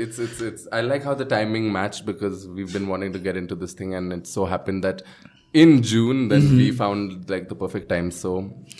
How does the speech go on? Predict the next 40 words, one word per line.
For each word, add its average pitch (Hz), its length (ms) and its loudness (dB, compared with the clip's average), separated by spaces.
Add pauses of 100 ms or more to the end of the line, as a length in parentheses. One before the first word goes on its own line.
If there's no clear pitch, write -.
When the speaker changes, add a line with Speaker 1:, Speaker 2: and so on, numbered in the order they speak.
Speaker 1:
good 113 180 -4
timing. 113 480 -2
It 101 80 -2
Speaker 2:
Yeah, 104 80 4
Speaker 1:
worked 101 280 4
Speaker 2:
so 120 40 4
Speaker 1:
out 87 120 -2
well. 92 320 -4
Speaker 2:
let's, 135 340 4
let's 135 260 4
make 139 280 2
it 131 260 0 (260)
like, 101 380 0
um, 92 560 0
a, 101 60 -2
a 98 440 2
mini 113 640 6
encyclopedia 104 760 2
thing 92 180 -4
for 87 320 0
the 85 140 -4
L 92 100 -2
G 92 80 -6
B 90 140 -4
T. - 220 -2 (420)
Speaker 1:
I'm 98 100 -8
scared. - 340 2
<laughs> - 20 4
I'm 180 680 10
also 156 260 8
drunk, 127 440 8
guys. 127 500 10
<laughs> 392 60 12 (680)
Yeah, 117 220 4
yeah. 95 200 0
Speaker 2:
So 185 120 8
tell 214 160 8
me 240 140 8
about 202 160 6
the, 139 260 2